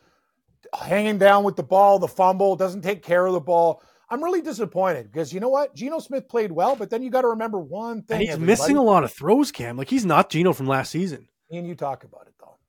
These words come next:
Speaker 1: We've talked about this, and I talk about it with Gabe all the shows. The minute guys play their asses off to get the bag,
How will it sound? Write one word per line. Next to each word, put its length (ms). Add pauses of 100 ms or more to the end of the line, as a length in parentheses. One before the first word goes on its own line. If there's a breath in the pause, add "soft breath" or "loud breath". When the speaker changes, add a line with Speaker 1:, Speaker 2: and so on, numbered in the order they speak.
(100)
Speaker 1:
We've 100
talked 240
about 220
this, 180
and 140 (440)
I 40
talk 200
about 140
it 20
with 120
Gabe 220
all 140
the 80
shows. 320 (100)
The 80
minute 320
guys 420 (160)
play 160
their 180
asses 340
off 220
to 60
get 180
the 60
bag, 440